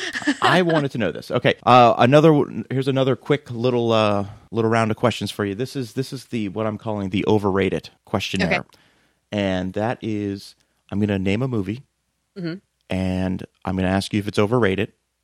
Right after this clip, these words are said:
Speaker 2: And the answer is yes or no.
Speaker 1: Okay.
Speaker 2: Or because of your line of work and maybe you're not allowed to answer,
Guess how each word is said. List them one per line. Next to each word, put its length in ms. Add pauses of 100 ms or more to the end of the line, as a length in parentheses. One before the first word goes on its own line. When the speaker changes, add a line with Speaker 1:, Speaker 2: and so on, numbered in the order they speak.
(140)
Speaker 2:
And 180
the 100
answer 260
is 100
yes 240
or 60
no. 240 (140)
Speaker 1:
Okay. 120
Speaker 2:
Or 260 (100)
because 300
of 180
your 180
line 200
of 80
work 240
and 100
maybe 160
you're 120
not 140
allowed 200
to 100
answer, 320